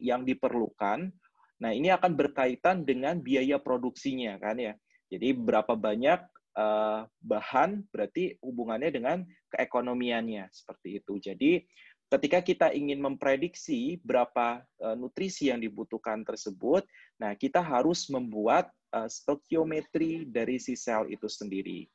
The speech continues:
ya, seperti itu. Nah, kita tinjau lebih dalam lagi tentang si sel, ya. Pertumbuhan mikroorganisme itu yang saya sudah sampaikan bahwa,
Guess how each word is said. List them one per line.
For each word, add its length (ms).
ya, 240
seperti 480
itu. 240
Nah, 240
kita 200
tinjau 520
lebih 280
dalam 360
lagi 400
tentang 560
si 160
sel, 400
ya. 280
Pertumbuhan 720
mikroorganisme 880
itu 440
yang 120
saya 240
sudah 240
sampaikan 680
bahwa, 640